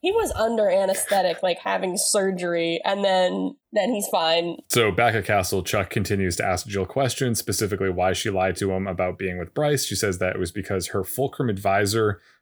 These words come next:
Speaker 2: told her that she had to break up with Chuck. I mean, good for Fulcrum for having, like, an advisory program at college. I think that's really
Speaker 1: <gasps>
Speaker 2: progressive, and I think will help the
Speaker 1: I know,
Speaker 2: Fulcrum
Speaker 1: that's really
Speaker 2: students.
Speaker 1: nice. Yeah.
Speaker 2: Um, just to have someone, like, if you wanna talk to about, like, how you're feeling about Fulcrum, how you, like, questions or concerns you have about it being a,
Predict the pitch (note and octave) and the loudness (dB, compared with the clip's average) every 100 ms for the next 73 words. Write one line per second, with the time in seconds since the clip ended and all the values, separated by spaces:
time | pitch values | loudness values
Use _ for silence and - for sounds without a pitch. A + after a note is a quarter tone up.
0 | _ A#2 G#2 G2+ F#2+ F#2+ F#2 - A2 G#2+ | _ -2 0 0 0 0 -2 -2 0 0
1 | F#2 F#2+ G#2 G2 G2 F#2+ G#2+ - A#2+ A2 | 0 -2 -2 0 -2 -2 -6 -2 0 0
2 | - B2+ A#2 A2 D#3+ E3 C#3+ A2 G#2+ A#2 | -2 -2 0 0 0 0 0 -2 0 -2
3 | A2 - F#2+ G2+ G2 F#2+ F#2 G2+ F#2 F#2 | -2 -2 0 2 2 0 -2 -2 0 0
4 | F#2 G#2 G2+ A#2+ A2 A2 G#2 A#2 A#2+ A#2 | 2 0 -2 0 0 -2 -2 0 2 0
5 | - G#2 A#2 A2 A#2 G#2 - G#2 F#2+ - | -2 -2 0 2 2 2 2 2 0 0
6 | G2+ F2+ G#3 G3 F#2 G2+ - C#4 A4+ - | 0 -2 -2 -2 0 0 2 2 2 2
7 | G#3+ G#4 G4+ A4 - - - - - _ | 2 2 2 2 2 0 -4 -10 -20 _
8 | E4+ G#2+ G2 F2+ E3+ E3 D#3+ C#3+ B2+ A#2 | 0 2 2 2 0 2 2 2 2 2
9 | G2+ G#2+ A2 G2 A2 F#2+ - A2 G#2 F#2+ | 0 0 0 0 0 -2 -2 0 0 2
10 | G2 F#2+ F2+ G#2 F#2+ - E3+ D3+ C#3 C3 | 0 -2 -4 -2 -2 0 2 2 2 0
11 | C#3 C3 - B2+ A#2+ A2 G2+ G2 F#2+ F#2 | -2 -2 0 0 0 0 0 0 0 0
12 | F#2 F2+ - - A2 G2+ F#2+ F2+ G2 - | 0 -2 -4 -2 -2 0 -2 -4 -2 -2
13 | G#2 F#2+ F#2+ G2 F#2+ F2+ F2+ F#2 - G#2 | -2 -2 2 2 2 0 0 -2 -4 -4
14 | F#2+ F#2+ F#2 F2+ | -2 -2 0 -2